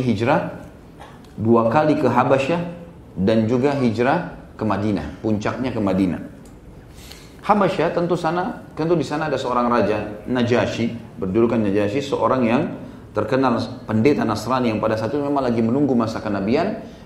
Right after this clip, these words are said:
yang akhirnya masuk Islam di tangan Ja'far bin Abi Thalib radhiyallahu anhu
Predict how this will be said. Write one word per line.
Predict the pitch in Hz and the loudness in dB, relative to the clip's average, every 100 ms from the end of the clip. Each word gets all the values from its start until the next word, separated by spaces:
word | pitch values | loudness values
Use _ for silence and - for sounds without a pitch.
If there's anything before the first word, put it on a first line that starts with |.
| - | -2
yang | 113 | 0
akhirnya | 117 143 156 | 0 0 0
masuk | 135 123 127 | -4 -4 -6
Islam | 147 135 | -4 -4
di | |
tangan | 120 127 120 | -2 -2 0
Ja'far | 123 123 127 | 0 0 -2
bin | 113 | 0
Abi | 104 104 | 0 0
Thalib | - 147 120 | -2 -2 -2
radhiyallahu | 104 98 | -2 -2
anhu | 82 | -4